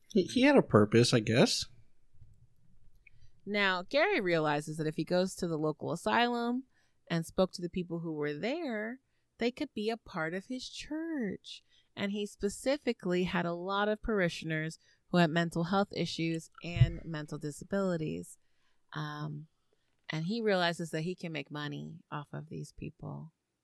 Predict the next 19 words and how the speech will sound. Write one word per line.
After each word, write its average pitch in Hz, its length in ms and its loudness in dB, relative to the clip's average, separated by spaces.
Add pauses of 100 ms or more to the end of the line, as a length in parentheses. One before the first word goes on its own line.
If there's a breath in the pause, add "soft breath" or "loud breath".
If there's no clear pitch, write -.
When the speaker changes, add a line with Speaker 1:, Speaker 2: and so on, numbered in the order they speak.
(500)
Speaker 2:
And 151 180 -6
very 202 240 6
quickly, 175 600 0 (160)
the 170 80 -2
United 175 480 2
Church 202 320 2
of 185 80 4
the 160 100 0
Ministers 175 600 -2
of 147 160 -8
God 190 420 2 (400)
makes 180 340 -2
over 165 260 -2
five 185 340 0
hundred 180 440 -6
thousand 160 440 -2
dollars 156 480 -4
with 147 120 -10
over 147 300 -8